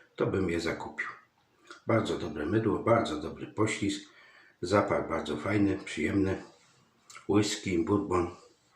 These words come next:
delikatny, jednak nie taki nachalny, e, na bazie łoju zwierzęcego. Także bardzo dobre właściwości posiada te mydło Kentucky Bourbon.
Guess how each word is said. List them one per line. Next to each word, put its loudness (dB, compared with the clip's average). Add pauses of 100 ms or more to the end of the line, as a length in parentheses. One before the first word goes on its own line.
(580)
delikatny, 0
jednak -2
nie -4
taki -4
nachalny, 2 (920)
e, -8
na -2
bazie 2 (560)
łoju 0 (720)
zwierzęcego. 2 (1120)
Także 4 (280)
bardzo 4
dobre -2
właściwości -6 (360)
posiada -4
te 4
mydło 4
Kentucky 4
Bourbon. -8